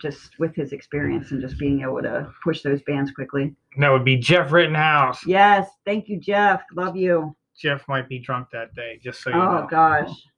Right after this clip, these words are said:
Speaker 2: <laughs>
Speaker 1: Rich drunk again.
Speaker 2: That's the way it is.
Speaker 1: <laughs>
Speaker 2: That's how it always is. Um, with the fact that covid is,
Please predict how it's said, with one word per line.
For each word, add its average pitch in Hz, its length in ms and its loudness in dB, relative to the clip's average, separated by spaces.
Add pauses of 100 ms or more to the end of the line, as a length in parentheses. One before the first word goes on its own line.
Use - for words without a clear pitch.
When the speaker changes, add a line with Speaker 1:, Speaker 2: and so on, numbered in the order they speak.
(220)
Speaker 2:
<laughs> 214 100 -4 (540)
Speaker 1:
Rich 185 360 -2
drunk 190 240 -4
again. 147 460 -6 (380)
Speaker 2:
That's 143 220 -8
the 139 80 -8
way 131 160 -4
it 117 140 -10
is. - 600 -8 (100)
Speaker 1:
<laughs> - 140 -12
Speaker 2:
That's 139 280 -6
how 135 240 4
it 127 80 0
always 123 360 -6
is. - 240 -18 (520)
Um, 143 580 4 (800)
with 185 240 6
the 185 80 -2
fact 147 460 2
that 131 300 -6 (360)
covid 147 380 0
is, 131 320 -6